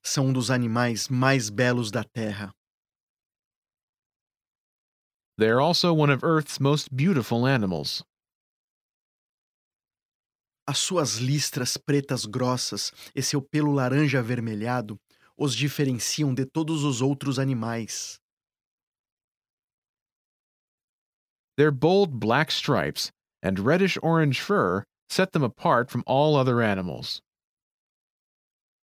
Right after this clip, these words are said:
Speaker 1: Muitos tipos diferentes de tigres viviam em muitas partes da Ásia.
Speaker 2: Many different kinds of tigers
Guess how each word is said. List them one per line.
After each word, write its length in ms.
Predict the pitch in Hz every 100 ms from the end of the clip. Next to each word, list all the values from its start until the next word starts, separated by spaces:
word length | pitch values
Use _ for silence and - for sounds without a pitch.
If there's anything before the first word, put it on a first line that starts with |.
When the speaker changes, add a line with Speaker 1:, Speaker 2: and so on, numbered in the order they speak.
| _ _ _ _ _ _ _ _ -
Speaker 1:
Muitos 420 | 156 214 196 143
tipos 380 | - 180 139 127
diferentes 720 | 151 156 147 135 151 143 113
de 100 | 117
tigres 500 | - 170 156 123 107
viviam 460 | 117 131 123 156 151
em 80 |
muitas 540 | 131 131 170 175 143 -
partes 500 | 135 135 135 135 113
da 240 | 117 104
Ásia. 340 | 107 92 98 95 _ _ _ _ _ _ _ _ _ _ _ _ _ -
Speaker 2:
Many 420 | 123 208 170 90
different 400 | 80 107 98 87
kinds 320 | 110 101 92
of 120 | 87
tigers 500 | - 147 156 69 87